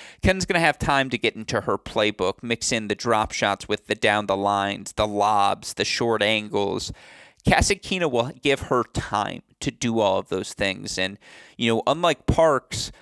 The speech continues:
I don't expect Kenin to offer as many unforced errors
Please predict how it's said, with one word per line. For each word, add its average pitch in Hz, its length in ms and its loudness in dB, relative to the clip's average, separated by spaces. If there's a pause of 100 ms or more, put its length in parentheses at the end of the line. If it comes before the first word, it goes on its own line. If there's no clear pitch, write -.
(340)
I 135 140 0
don't 147 420 0
expect - 520 0
Kenin 127 480 -4 (340)
to 160 180 0
offer 120 400 2 (100)
as 117 200 0
many 123 680 -2
unforced 120 680 -4
errors 107 580 0